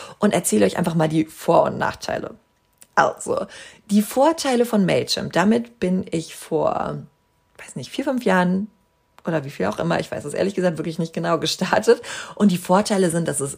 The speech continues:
super einfach ist. Ich glaube, es ist einer der verbreitetsten, ja, Anbieter. Es ist anfängergeeignet, es ist relativ selbsterklärend, es gibt tausend Tutorials dafür, einfach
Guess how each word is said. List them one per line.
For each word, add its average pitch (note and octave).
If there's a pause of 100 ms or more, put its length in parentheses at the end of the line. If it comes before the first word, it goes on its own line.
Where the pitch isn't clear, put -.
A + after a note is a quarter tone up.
super G3+
einfach F#3
ist. -
Ich D3+
glaube, C3
es -
ist -
einer -
der B2
verbreitetsten, F3 (800)
ja, C#3
Anbieter. A3 (840)
Es E3
ist D3+
anfängergeeignet, F#3+
es -
ist D3+
relativ -
selbsterklärend, E3+
es F3+
gibt -
tausend G3+
Tutorials G3
dafür, F3
einfach -